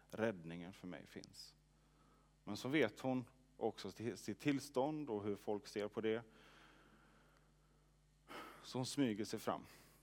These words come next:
in emellan folkmassan och så rör hon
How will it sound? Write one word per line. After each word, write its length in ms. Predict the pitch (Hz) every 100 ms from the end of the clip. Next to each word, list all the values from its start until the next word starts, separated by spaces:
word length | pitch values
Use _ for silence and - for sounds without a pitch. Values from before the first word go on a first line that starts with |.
| - _ _ _ _ _ _ _ _ _ - - - -
in 200 | 107 107
emellan 480 | 110 104 92 87 98 - -
folkmassan 840 | - 104 95 95 80 - 82 78 -
och 140 | - 95
så 140 | 101
rör 340 | 104 90 78 80
hon 240 | 85 85